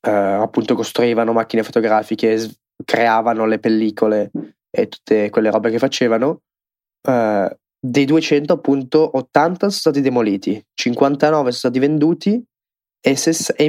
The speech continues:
e, e quindi, eh, s-, solo negli ultimi sessanta, che però in realtà la cifra non fa duecento, ma vabbè,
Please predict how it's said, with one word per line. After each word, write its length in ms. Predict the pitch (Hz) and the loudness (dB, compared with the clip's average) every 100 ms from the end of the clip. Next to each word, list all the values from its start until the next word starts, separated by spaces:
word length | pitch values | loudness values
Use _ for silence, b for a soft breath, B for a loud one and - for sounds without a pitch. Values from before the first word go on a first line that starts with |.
| 156 | 2
e, 220 | 156 139 | 0 0
e 60 | - | 0
quindi, 360 | - 151 120 110 | 0 2 0 0
eh, 480 | - - - - - | 0 -2 -4 -4 -6
s-, 140 | - _ _ _ _ _ | -10 _ _ _ _ _
solo 440 | - 147 131 123 117 | -2 2 4 2 2
negli 160 | 123 | 2
ultimi 300 | 143 147 131 | 0 0 0
sessanta, 720 | 120 143 - 120 113 - 139 156 | 0 0 2 0 0 0 0 -2
che 120 | - | -2
però 140 | 131 143 | 0 2
in 40 | |
realtà 200 | 110 127 | 0 0
la 80 | 117 | 0
cifra 320 | 104 135 - | -2 -4 -2
non 160 | 110 107 | -2 -2
fa 260 | - 120 - | 0 0 2
duecento, 580 | 110 107 - 98 95 101 | -2 -2 0 -2 -2 0
ma 60 | |
vabbè, 380 | 101 139 117 - | 2 2 0 -2